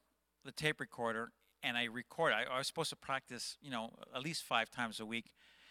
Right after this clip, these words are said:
for half an hour. And so I could remember recording the first fifteen minutes, and then I just played back the, the fifteen minutes over again. I just rewound and played it back,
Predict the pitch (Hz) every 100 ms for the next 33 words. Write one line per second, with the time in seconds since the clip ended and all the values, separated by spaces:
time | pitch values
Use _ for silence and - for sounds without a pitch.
0 | - - _ _ _ - 131 113 123 120
1 | 120 113 110 92 80 _ _ _ - -
2 | - - 123 156 165 196 170 156 151 139
3 | 131 - 147 - 160 170 156 123 - 165
4 | - - 151 - 147 135 131 127 107 107
5 | - - _ _ _ _ _ _ - -
6 | _ - - 123 147 151 135 135 139 -
7 | - 147 151 127 104 135 135 110 - -
8 | - _ _ _ _ _ _ 131 135 _
9 | _ _ - 139 - 156 - 143 127 135
10 | 120 - 139 131 123 107 107 110 113 120
11 | - 131 123 123 120 120 131 120 143 143
12 | 123 117 113